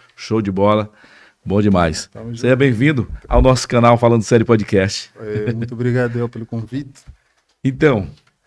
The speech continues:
Speaker 1: essa jornada, você tava esses dias aí, tava por Paris, né?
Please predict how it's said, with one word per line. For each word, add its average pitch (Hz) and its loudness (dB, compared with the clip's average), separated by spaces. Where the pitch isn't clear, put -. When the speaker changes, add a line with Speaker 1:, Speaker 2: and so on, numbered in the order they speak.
Speaker 1:
essa 120 0
jornada, 131 4
você 170 -2
tava 226 -2
esses 143 0
dias 147 4
aí, 160 2
tava 131 0
por 120 -6
Paris, 123 0
né? 107 -4